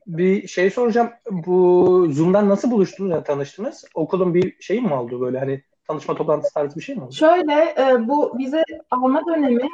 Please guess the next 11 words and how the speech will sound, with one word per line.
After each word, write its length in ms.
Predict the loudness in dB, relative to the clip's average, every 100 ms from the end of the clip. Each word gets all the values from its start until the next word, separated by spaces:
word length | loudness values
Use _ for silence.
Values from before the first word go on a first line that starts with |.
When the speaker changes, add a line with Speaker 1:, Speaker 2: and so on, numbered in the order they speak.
| -12 -8
Speaker 2:
bayağı 300 | 0 4 4
sıkıntılıydı 640 | 2 -4 -4 -2 -4 -4 -6
işte. 200 | -8 -10
Türkiye, 440 | -8 -8 -4 -2 0
Amerika 320 | -2 -4 -2
arası 400 | -2 -2 -4 -2 -2 -6 -6
ilişkiler, 500 | -8 -6 -2 -2 0
covid'den 540 | 0 0 0 2 2
dolayı, 400 | 0 0 -2 -4 -2
ondan 320 | -2 0 -2
sonra 400 | -4 -8 -8 -8